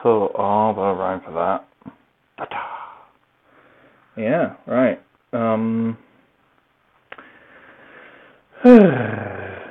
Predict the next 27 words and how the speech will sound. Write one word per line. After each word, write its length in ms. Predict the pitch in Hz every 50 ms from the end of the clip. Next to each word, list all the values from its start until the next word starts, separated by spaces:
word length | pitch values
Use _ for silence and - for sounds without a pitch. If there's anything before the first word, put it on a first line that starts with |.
| - - 139
Oh, 340 | 156 165 156 139 120 110 107 101 92 90 87 90 87 85 90 - - - - - - - 196
okay. 680 | 170 175 - - 220 208 202 190 175 151 139 113 104 101
If 80 | 95 -
we 60 | 110
go, 120 | 110 113 117 - - - 247 226 226 214 196 180 165 156 143 131 117 110 104 107 110 104 110 107 - - - - _ _ -
yeah, 240 | - 117 107 98 95
that, 220 | 98 98 92 - - - 113
that 200 | 110 104 87 -
goes. 200 | - 87 87 87 - - _ _ _ _ _ _ _ - - _ _ _ _ _ -
Oh, 760 | - 98 90 76 65 64 62 57 53 60 - - - - - - -
clipping. 680 | - - - - - - - - - - - - - - - - - - - - - - - - - -
Wank. 320 | - - - - - - _ - - - _ _ _ _ _ _ _ _ _ _ _ _ _ _ _ _ _ -
No 180 | - 156 147
winning. 340 | 113 101 95 101 98 92 92 - - - _ _ _ -
No 140 | 156 156 147
winning. 320 | 117 101 98 98 95 98 - _ _ _ -
No 120 | 131 139 135
winning. 340 | 117 101 98 95 92 101 110 -
And 200 | - 110 110 110
no 160 | 113 117 123
doubt 320 | 123 - 110 98 101 - - _ - - - - - _ -
I'll 140 | 104 107 110
end 120 | 120 117 104
up 120 | - -
getting 220 | - 101 85 95 104
into 200 | 107 107 - - -
this 120 | 82 -